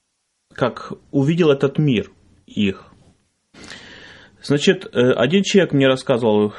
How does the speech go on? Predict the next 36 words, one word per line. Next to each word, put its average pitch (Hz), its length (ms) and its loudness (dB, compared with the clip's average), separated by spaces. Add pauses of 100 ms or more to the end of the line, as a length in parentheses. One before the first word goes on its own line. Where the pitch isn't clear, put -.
(160)
я 123 260 2
его 117 140 0
встретил 120 580 -2
у - 160 -8
Барнс, 123 320 -2
у - 100 0
Barnes 131 300 0
and - 20 -2
Nobles, 190 280 4 (160)
я 110 100 0
сидел, 123 300 -2
читал 117 340 -4
книги, 160 400 -2
и - 200 -6
он 120 180 0
просто 139 240 -4
там 104 420 -2
сидел, 147 560 0 (180)
начал 120 440 -2
со - 120 -10
мной 123 200 -2
говорить. 156 640 0 (580)
Я 254 160 0
так 202 240 -2
ему 180 160 2
ответил 214 480 0
открыто, 165 480 -2
и 147 40 4
мы 147 120 0
начали 147 300 -2
беседовать, 139 640 0
и 151 60 0
он 165 100 -2
мне 151 140 0
начал 143 240 -2
рассказывать. 131 480 -2